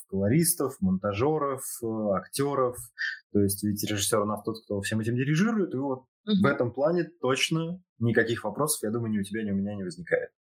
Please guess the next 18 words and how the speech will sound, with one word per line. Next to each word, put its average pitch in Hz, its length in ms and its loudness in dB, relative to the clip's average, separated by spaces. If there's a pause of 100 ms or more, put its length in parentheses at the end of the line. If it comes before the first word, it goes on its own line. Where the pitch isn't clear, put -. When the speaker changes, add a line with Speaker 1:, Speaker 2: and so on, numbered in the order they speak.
(160)
Speaker 2:
Да, 196 220 2
здесь 226 280 -2
согласна. 202 520 0 (680)
Speaker 1:
Фильм 117 420 6
абсолютно 104 480 -2
отменный, 151 580 -2 (680)
грамотный, 117 960 2 (100)
и 123 840 0
самое 113 420 4
приятное, 156 680 -2 (640)
какими-то 170 480 4
мелочами 139 580 0
он 120 240 -2
даже 117 260 -2
удивляет. 113 540 -2 (220)
Ну, 131 140 2
то 113 100 2
есть, 104 260 -2